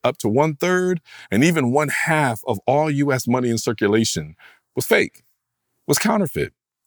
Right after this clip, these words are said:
We've already talked about this. One of the ways that countries often would try to cripple an enemy, uh, country was to flood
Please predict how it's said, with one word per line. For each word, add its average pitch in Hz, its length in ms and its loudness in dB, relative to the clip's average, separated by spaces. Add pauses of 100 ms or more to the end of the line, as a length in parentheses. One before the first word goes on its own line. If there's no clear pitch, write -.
We've 95 100 -2
already 180 220 0
talked 190 240 -2
about 147 180 4
this. 107 180 0
One 139 200 2
of 180 40 -2
the 165 80 0
ways 151 340 2
that 120 140 2 (280)
countries 160 600 0
often 135 420 0
would 117 120 -2
try 123 160 0
to 101 100 -4
cripple 101 540 0 (240)
an 110 180 0
enemy, 156 460 2 (320)
uh, - 220 2
country 190 400 0
was 98 300 2
to 117 180 2
flood 165 840 -2